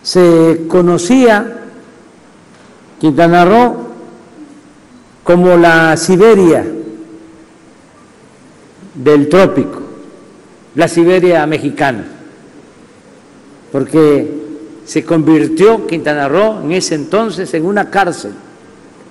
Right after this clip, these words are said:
Y aquí Porfirio Díaz, además de que enviaba a esos gobernantes siniestros, también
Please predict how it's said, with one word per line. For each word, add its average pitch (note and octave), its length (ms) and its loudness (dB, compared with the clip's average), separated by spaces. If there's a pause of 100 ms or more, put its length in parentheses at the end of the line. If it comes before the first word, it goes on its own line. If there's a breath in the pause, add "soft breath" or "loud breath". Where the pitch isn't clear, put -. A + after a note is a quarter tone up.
(880)
Y C3+ 80 -2
aquí F#3 680 0
Porfirio D#3 440 -2
Díaz, F3 540 -2 (320)
además D3 600 -4 (800)
de B2+ 220 -4
que C3+ 480 -2
enviaba D3+ 640 0 (2750)
a B2 440 -2
esos D3+ 320 -4
gobernantes C#3 720 -2
siniestros, G3+ 840 -2 (1400)
también E3+ 680 -2